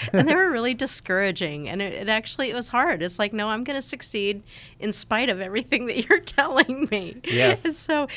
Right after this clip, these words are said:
Speaker 1: gotta be very careful who you're talking to. Find folks who, like, believe in you. And they're like, "Dude, you can totally do that. You can rock that out." Those are the people to talk to and share your dreams with and your progress with and your ideas. And
Speaker 2: Yes.
Speaker 1: yes, <laughs> definitely.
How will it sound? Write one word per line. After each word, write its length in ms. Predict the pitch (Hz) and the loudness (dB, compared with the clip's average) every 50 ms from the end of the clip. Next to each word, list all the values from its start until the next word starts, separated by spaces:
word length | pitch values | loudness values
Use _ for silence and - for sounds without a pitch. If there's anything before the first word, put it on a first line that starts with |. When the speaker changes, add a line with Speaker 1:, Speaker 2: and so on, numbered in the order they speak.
| - - - - | -12 -14 -8 -4
Speaker 1:
gotta 180 | 302 311 320 | -2 2 4
be 100 | 349 349 | 4 4
very 240 | 302 302 269 269 285 | 4 4 2 0 0
careful 360 | - - 269 269 262 - 285 | -2 -2 -2 -2 0 0 0
who 60 | 269 | 0
you're 100 | 269 247 | 0 -2
talking 340 | 247 - 226 220 240 - 233 214 | -2 -2 -4 -4 -2 -4 -4 -2
to. 200 | 214 185 - - | -2 -4 -4 -4
Find 280 | - 226 240 285 320 | -2 -2 -2 -2 -2
folks 300 | - - 370 339 - - | -2 -2 -4 -4 -4 -4
who, 80 | - 277 | -2 -2
like, 240 | 226 190 175 170 - | -2 -2 -2 -4 -2
believe 260 | 180 165 160 165 160 | -2 0 0 0 0
in 140 | 170 143 147 | -2 -2 -2
you. 120 | 135 135 | -4 -6
And 140 | - - 196 | -6 -4 -4
they're 80 | 208 | -2
like, 160 | 208 208 208 202 | -2 -2 -2 -4
"Dude, 160 | 247 254 247 | -4 -4 -4
you 120 | 302 311 | -4 -2
can 120 | - 381 330 | -2 -4 -4
totally 420 | - - - 196 190 202 196 180 | -4 -4 -2 -2 0 2 0 0
do 180 | 156 165 156 139 | 0 -2 -4 -4
that. 260 | 139 131 135 - - | -2 -2 -2 -4 -6
You 100 | 180 202 | -8 -8
can 200 | - 277 262 214 | -6 -6 -6 -4
rock 260 | 160 147 180 180 - | -4 -4 -4 -4 -2
that 180 | - 165 160 156 | -2 0 0 2
out." 200 | 156 147 - - - - - - - - | 0 -2 -2 -4 -10 -20 -20 -20 -20 -10
Those 320 | - 170 202 202 214 214 - | -2 2 2 2 2 2 0
are 80 | 247 | -2
the 80 | 196 202 | -2 -2
people 380 | - 247 233 208 - 208 196 190 | -2 -2 -4 -2 -2 -4 -6 -6
to 100 | - 202 | -8 -8
talk 300 | - 208 170 165 170 - | -6 -4 -4 -4 -4 -4
to 200 | - 208 175 170 | -4 -2 -2 -2
and 140 | 165 170 | -2 -4
share 220 | 165 - 190 175 165 | -6 -4 -2 -2 -2
your 180 | 170 165 160 | -2 -2 -4
dreams 340 | 151 - 165 160 160 160 - | -4 -4 -4 -4 -4 -6 -6
with 240 | - 156 156 160 - | -6 -6 -6 -6 -8
and 80 | 180 160 | -10 -10
your 140 | 151 160 | -10 -10
progress 580 | - - - 160 156 156 160 160 156 160 - - | -8 -6 -4 -4 -4 -4 -4 -4 -6 -6 -6 -8
with 220 | 170 147 156 - | -10 -12 -12 -12
and 100 | 165 151 | -14 -14
your 120 | - - - | -14 -12 -12
ideas. 800 | - - 165 160 202 202 185 180 170 165 160 156 156 - - 165 | -12 -12 -8 -4 0 0 2 2 0 -2 -4 -6 -8 -12 -14 -14
And 200 | 151 143 147 143 - - - - | -14 -14 -16 -18 -18 -20 -16 -8
Speaker 2:
Yes. 640 | - 104 101 196 170 - - - - - - - - - | -4 0 2 2 2 2 0 -2 -6 -8 -8 -10 -12 -10
Speaker 1:
yes, 180 | - - 220 - | -10 -8 -8 -4
<laughs> 60 | - | -2
definitely. 680 | 262 240 226 226 226 185 170 110 104 151 156 - - | -2 -2 -2 -4 -6 -8 -8 -8 -10 -10 -12 -14 -16